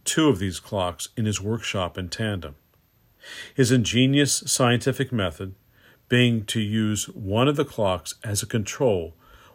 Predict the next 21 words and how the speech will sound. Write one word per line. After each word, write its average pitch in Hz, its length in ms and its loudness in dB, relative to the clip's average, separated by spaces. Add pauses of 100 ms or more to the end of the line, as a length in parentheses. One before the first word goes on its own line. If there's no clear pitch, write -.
while 113 260 4
he 113 140 0
made 107 280 0
adjustments 117 720 -2
and 98 120 -8
improvements 107 580 -4
to - 140 -10
the 98 180 -4
other, 82 300 -8 (1000)
then 139 160 6
switching 156 460 2
the 160 80 0
clocks 123 440 6
and 127 140 2
using 120 400 4
the 117 100 4
improved 143 460 2
clock 95 500 -2
as 107 200 -2
the 104 80 -4
control 107 720 2